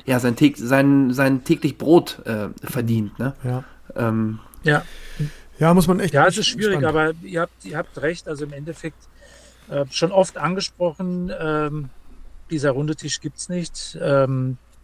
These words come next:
Speaker 3: da frag ich mich halt, ob's die andere Seite halt einfach will, weil, ähm, die Gespräche, ähm, würden ja Sinn machen,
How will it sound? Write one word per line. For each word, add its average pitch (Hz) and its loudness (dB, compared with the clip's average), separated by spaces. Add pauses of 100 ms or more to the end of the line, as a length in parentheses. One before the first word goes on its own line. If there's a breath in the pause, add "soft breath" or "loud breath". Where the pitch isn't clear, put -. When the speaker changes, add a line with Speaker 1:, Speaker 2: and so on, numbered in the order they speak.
Speaker 3:
da 131 6
frag 127 -2
ich 131 -12
mich 143 -4
halt, 139 0
ob's - -4
die 151 -6
andere 135 -2
Seite 135 2
halt 135 -2
einfach 123 -6
will, 147 4
weil, 117 -6 (680 soft breath)
ähm, 123 -2
die 139 -4
Gespräche, 160 4
ähm, 143 -6 (140)
würden 165 2
ja 147 0
Sinn 156 -2
machen, 160 -4